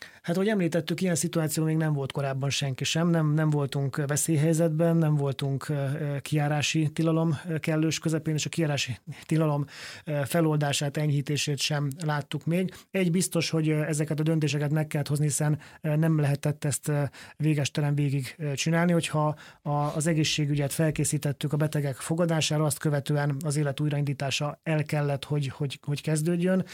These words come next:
Nyilván mindenki vágyott már arra, hogy, ö, kimenjen a szabadba, kimenjen a természetbe,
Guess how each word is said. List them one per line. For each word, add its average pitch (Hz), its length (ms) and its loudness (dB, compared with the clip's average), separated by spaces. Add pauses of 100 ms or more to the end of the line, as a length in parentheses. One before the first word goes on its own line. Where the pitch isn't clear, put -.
(360)
Nyilván 165 400 2
mindenki 160 460 4
vágyott 147 380 0
már 143 200 0
arra, 143 240 0
hogy, 143 260 -2
ö, 143 120 0 (260)
kimenjen 151 460 2
a 131 80 -4 (200)
szabadba, 147 440 0 (180)
kimenjen 147 380 0
a 127 40 -4
természetbe, 143 840 0